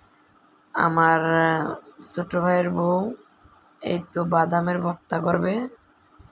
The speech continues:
কাঁঠাল বিচির ভর্তা করবে আর শুটকি ভর্তা। আমরা প্রায় সময় সকালবেলা ভর্তা দিয়ে ভাত খাই, গরম ভাত, এটা খুব ভাল লাগে।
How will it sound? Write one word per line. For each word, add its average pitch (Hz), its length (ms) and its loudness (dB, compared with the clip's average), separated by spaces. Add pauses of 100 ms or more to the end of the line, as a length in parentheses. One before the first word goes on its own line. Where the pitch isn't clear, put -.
(840)
কাঁঠাল 180 340 0 (140)
বিচির 190 360 -4
ভর্তা 180 320 -2 (100)
করবে 202 300 0 (320)
আর 165 220 2 (120)
শুটকি 185 340 -4
ভর্তা। 156 340 -6 (1500)
আমরা 196 300 0
প্রায় 185 280 4
সময় 185 300 2
সকালবেলা 180 540 2
ভর্তা 170 280 -2
দিয়ে 175 220 -2
ভাত 165 120 -4 (100)
খাই, 170 140 -4 (100)
গরম 165 280 -2
ভাত, 185 140 -4 (460)
এটা 180 220 -4
খুব 196 180 -4
ভাল 160 180 2
লাগে। 170 220 -4